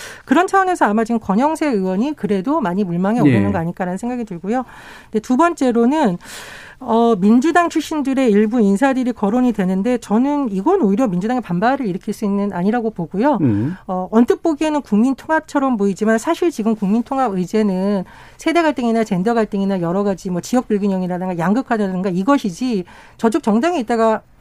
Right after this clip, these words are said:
Speaker 1: 캠프에 합류한 분들을 하는 건 아니라고 생각을 합니다. 그래서
Speaker 2: 예.
Speaker 1: 제가 생각하기에 민주당 출신이면서 캠프에 합류된 인사들이 초대 총리가 될 가능성은 좀 낮고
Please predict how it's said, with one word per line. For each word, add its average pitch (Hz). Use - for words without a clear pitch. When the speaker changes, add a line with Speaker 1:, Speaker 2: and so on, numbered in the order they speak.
Speaker 1:
캠프에 320
합류한 320
분들을 226
하는 294
건 262
아니라고 202
생각을 233
합니다. 220
그래서 175
Speaker 2:
예. 135
Speaker 1:
제가 123
생각하기에 226
민주당 294
출신이면서 269
캠프에 311
합류된 269
인사들이 208
초대 285
총리가 254
될 214
가능성은 190
좀 254
낮고 -